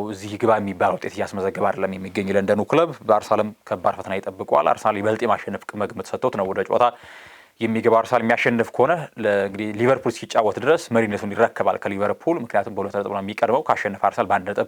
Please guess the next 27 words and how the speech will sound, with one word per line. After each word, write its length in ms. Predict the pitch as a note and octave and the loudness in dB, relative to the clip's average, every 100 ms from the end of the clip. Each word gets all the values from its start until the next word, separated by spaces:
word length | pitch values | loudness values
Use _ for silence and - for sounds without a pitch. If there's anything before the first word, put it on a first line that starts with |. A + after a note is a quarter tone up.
| - | -4
ከፍሎ 260 | G2+ G#2+ G2+ | -6 -4 -6
ይቀመጣል። 500 | G2+ A2 G2+ C3 E3 - - - - _ | -6 -4 0 2 0 -8 -20 -20 -20 _
ስለዚህ 360 | A2+ G#2+ A2+ A2+ - _ | -2 0 0 -2 -8 _
ቼልሲ 240 | - A#2+ A#2 | 0 0 0
ከሊቨርፑል 400 | A2 G2 G2 - | -2 -2 -4 -8
እስኪጫወት 360 | - - - A2+ | -12 -4 -2 0
ድረስ 180 | D#3 A#2 | -2 0
ሊቨርፑል፣ 480 | G2+ G2+ - A2 G2+ G2 _ | 0 0 0 -2 -2 -6 _
እ፣ 180 | - G2+ | -8 -6
ነጥብ 220 | G#2+ - | -6 -6
ከጣለ 300 | - A2+ A#2+ D3 | 0 2 4 2
በዚያው 320 | G2+ F#2+ G2 | -2 -2 -2
ይዘልቃል 420 | A2 G2+ A2 G#2 | -2 0 0 0
መሪነቱ። 400 | G#2 B2 D3 D3 E3+ - - - | 0 0 2 0 -4 -8 -20 -14
ነገር 260 | G#2 - F#2+ | -8 -6 0
ግን፣ 180 | C#3 C#3 _ - | 0 -2 _ -8
እ፣ 140 | G#2 G2+ | -6 -4
የሚያሸንፍ 480 | G#2 A2+ - G2+ - | 0 0 0 -6 -6
ከሆነ 160 | G2 | -6
ሊቨርፑል 360 | F#2+ G2+ - A#2 | -4 -6 -4 0
ዳግም 300 | G2+ G2 G#2 | 0 0 -4
መሪነቱን 400 | F#2 G2 C3+ F3+ - - - - - | -4 0 0 0 -4 -20 -20 -20 -2
ይረከባል። 580 | A2+ G#2 G2 - G2+ G2 | 2 2 2 2 2 2
ከአርሰናል 500 | - G2 - A#2+ B2 - | 0 0 2 2 0 -6
ከዌስትሃም 520 | - G2+ G2 - G2+ | -2 0 0 0 0
ጋር 160 | G2+ G2+ | 2 2
ይጫወታሉ። 540 | G#2+ - C3+ C3 B2+ | 0 2 2 4 2